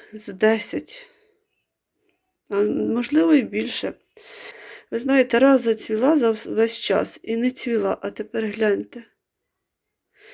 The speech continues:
Знаєте, те, що в мене температура, те, що я захворіла, мені байдужки. Зато гляньте, яка в мене буде красота. Я надіюсь, на день народження якраз відкриється.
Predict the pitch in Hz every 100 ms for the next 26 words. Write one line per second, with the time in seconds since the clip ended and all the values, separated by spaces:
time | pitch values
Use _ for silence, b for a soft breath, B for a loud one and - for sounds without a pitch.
0 | b b b b b b _ 254 269 254
1 | - - - 349 - 339 320 330 320 294
2 | 262 269 262 262 330 277 226 285 302 302
3 | 269 262 269 247 240 302 359 208 - -
4 | 240 262 277 254 233 214 226 - 247 254
5 | 247 - 330 370 B B B B B -
6 | 269 277 247 - 240 240 254 247 233 233
7 | 220 233 233 247 247 254 254 226 220 226
8 | 240 247 247 220 233 226 233 262 262 233
9 | 226 - B B B B 240 240 285 262
10 | 240 - 208 220 214 214 - 240